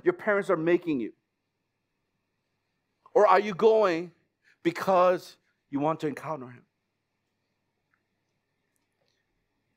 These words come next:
That's why when Thomas heard, he did not believe, because "Unless I see with my own eyes, I touch it with my own hands,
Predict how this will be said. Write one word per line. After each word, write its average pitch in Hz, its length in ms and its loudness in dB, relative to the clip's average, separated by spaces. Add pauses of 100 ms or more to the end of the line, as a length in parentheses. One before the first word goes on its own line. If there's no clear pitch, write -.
(200)
That's 165 220 0
why 185 400 2 (300)
when 151 180 -2
Thomas 196 640 -4 (800)
heard, 202 640 0
he 175 120 -4
did 175 140 0
not 160 180 2
believe, 170 220 0
because 147 300 -2
"Unless 170 320 0
I 127 160 0
see - 420 -10
with 202 220 -2
my 190 100 0
own 175 240 -2
eyes, 127 300 0 (340)
I 123 120 -2
touch - 420 -4
it 220 80 -2
with 202 160 0
my 196 100 2
own 170 220 -2
hands, 139 400 -6